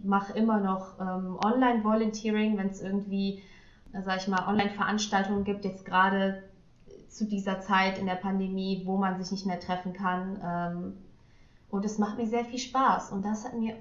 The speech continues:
unglaublich geholfen. Es hat mir sehr, sehr geholfen, äh, äh, meinen Karriereweg vor allem auch zu finden, weil ich mir damals auch n-, nicht so sicher war, was, was will ich denn eigentlich?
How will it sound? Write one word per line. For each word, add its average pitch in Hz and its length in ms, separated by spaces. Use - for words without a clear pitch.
unglaublich 247 920
geholfen. 208 880
Es - 80
hat - 120
mir 220 120
sehr, 240 180
sehr 240 140
geholfen, 214 680
äh, 196 880
äh, - 0
meinen 208 260
Karriereweg 214 760
vor 190 120
allem 220 260
auch - 160
zu - 140
finden, 269 680
weil 202 100
ich 202 120
mir 202 140
damals 208 400
auch 202 140
n-, 214 260
nicht 220 180
so 226 80
sicher 240 380
war, 190 220
was, 208 240
was 214 260
will 277 100
ich - 140
denn 175 160
eigentlich? 175 680